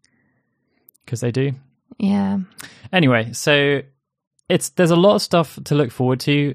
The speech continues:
Speaker 1: as, uh, fans of Square Enix Japan over the next six months, which is really exciting 'cause we
Speaker 2: Mm.
Speaker 1: haven't had that for a while, it feels like.
Speaker 2: Mm-hmm.
Speaker 1: And, like, they may not all appeal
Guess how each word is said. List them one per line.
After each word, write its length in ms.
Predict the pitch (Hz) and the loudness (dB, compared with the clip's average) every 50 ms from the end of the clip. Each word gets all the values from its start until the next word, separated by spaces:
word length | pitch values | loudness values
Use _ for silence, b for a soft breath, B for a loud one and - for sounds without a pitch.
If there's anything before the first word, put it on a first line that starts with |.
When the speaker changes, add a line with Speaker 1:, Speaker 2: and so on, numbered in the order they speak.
| - - | -6 -2
Speaker 1:
as, 440 | 123 120 117 113 113 110 - - - - | -2 0 0 0 -2 -4 -8 -12 -10 -8
uh, 300 | 123 120 120 120 113 110 | -8 -6 -4 -4 -6 -6
fans 380 | - - 131 123 120 120 117 | -2 0 0 2 2 0 -2
of 120 | 120 107 - | -4 -6 -8
Square 240 | - - 131 123 | -6 -2 -2 -2
Enix 160 | 117 113 113 - | -2 -2 -6 -8
Japan 560 | - 110 - - 120 120 123 143 170 175 - _ | -12 -14 -6 -4 -2 0 0 0 -2 -4 -8 _
over 160 | 113 127 127 117 | -4 -4 -2 -2
the 100 | 123 120 | 0 -2
next 440 | 117 120 117 123 - - - _ _ - | -2 -2 -4 -6 -10 -16 -18 _ _ -8
six 300 | - - 143 - - - | -6 -6 -6 -6 -4 -2
months, 460 | 120 135 165 220 - - - - - - | 0 0 -2 -2 -8 -12 -14 -16 -12 -10
which 140 | 127 - - | -8 -6 -6
is 100 | 120 113 | -4 -2
really 180 | 127 131 123 117 | 0 0 0 -2
exciting 560 | 110 - - 127 123 117 - - 139 143 139 | -4 -4 -4 -4 -4 -4 -2 -4 -4 -4 -4
'cause 220 | - 135 123 - | -4 -4 0 2
we 100 | 226 214 - | 4 4 4
Speaker 2:
Mm. 40 | - | 4
Speaker 1:
haven't 180 | 143 147 151 139 | 2 -2 -4 -6
had 280 | - - 143 139 - | -2 -2 -2 -2 -2
that 300 | - 117 113 113 - - - _ _ _ _ _ _ _ _ _ _ _ _ _ _ _ | -2 -2 -2 -2 -4 -8 -14 _ _ _ _ _ _ _ _ _ _ _ _ _ _ _
for 140 | _ - 139 | _ 0 0
a 60 | 127 | 2
while, 380 | 120 123 139 170 196 165 127 113 | 4 4 4 4 4 4 2 0
it 100 | 104 - | -2 -4
feels 300 | - 117 110 110 - - | -6 -6 -6 -6 -6 -6
like. 420 | 113 113 107 - - - - _ _ _ _ _ - | -6 -6 -6 -8 -12 -20 -20 _ _ _ _ _ 2
Speaker 2:
Mm-hmm. 280 | 202 202 196 185 180 185 - _ _ _ _ _ _ _ | 4 4 4 2 -2 -6 -10 _ _ _ _ _ _ _
Speaker 1:
And, 200 | 160 160 165 165 | -2 0 2 2
like, 160 | 170 170 151 - | 2 0 0 -2
they 200 | 143 143 165 160 | -2 0 0 2
may 200 | 165 170 175 175 | 2 2 2 2
not 160 | 170 170 160 110 | 2 2 2 2
all 160 | 151 151 147 | 0 0 0
appeal 600 | 143 139 - - 127 127 135 143 160 165 160 - | -2 -4 -4 -4 -2 0 0 0 -2 -4 -6 -10